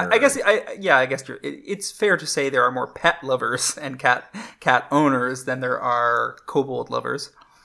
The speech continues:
Speaker 2: Yeah, I mean, I would be curious as to what percentage of people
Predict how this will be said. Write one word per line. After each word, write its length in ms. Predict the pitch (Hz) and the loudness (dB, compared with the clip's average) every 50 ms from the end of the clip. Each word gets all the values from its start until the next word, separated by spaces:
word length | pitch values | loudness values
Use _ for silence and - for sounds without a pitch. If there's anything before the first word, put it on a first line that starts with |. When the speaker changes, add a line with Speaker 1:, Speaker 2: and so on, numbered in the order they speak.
| _ _ _ _ _ _ _ | _ _ _ _ _ _ _
Speaker 2:
Yeah, 300 | - - 90 85 85 - - | -14 -10 -8 -8 -8 -4 -2
I 80 | 123 131 | -2 0
mean, 260 | 139 131 131 131 - - | 0 0 -2 -4 -4 0
I 140 | 131 131 139 | 2 2 2
would 160 | 147 151 143 | 2 0 -2
be 100 | 131 123 | -2 -6
curious 440 | 127 - 139 131 123 117 113 - 113 | -6 -4 -2 -2 -2 -2 -4 -6 -8
as 100 | 107 - | -8 -10
to 80 | - 110 | -10 -10
what 360 | 104 98 110 113 - - - | -8 -6 -4 -4 -4 -8 -12
percentage 720 | - 104 - - - - - - 123 127 135 139 139 127 | -14 -12 -8 -6 -6 -4 -4 -4 -4 -4 -4 -4 -4 -4
of 160 | 123 107 - | -6 -8 -8
people 720 | - - - 101 90 90 90 85 80 76 78 82 - - | -12 -16 -16 -16 -14 -12 -10 -10 -10 -10 -12 -14 -18 -20